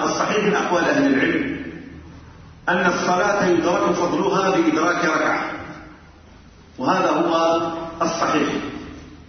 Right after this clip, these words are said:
لكن بعض الناس يجتهد اجتهادا عظيما في إدراك الصلاة،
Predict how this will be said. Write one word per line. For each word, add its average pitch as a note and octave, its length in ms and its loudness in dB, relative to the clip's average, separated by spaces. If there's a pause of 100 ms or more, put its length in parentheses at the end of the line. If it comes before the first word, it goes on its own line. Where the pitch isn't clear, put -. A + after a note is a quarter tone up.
(580)
لكن G3 560 2 (1400)
بعض E3+ 380 2
الناس E3+ 540 0 (840)
يجتهد F3 640 4
اجتهادا - 760 2
عظيما B3 420 2
في - 300 0
إدراك C#3+ 340 2
الصلاة، C3+ 440 0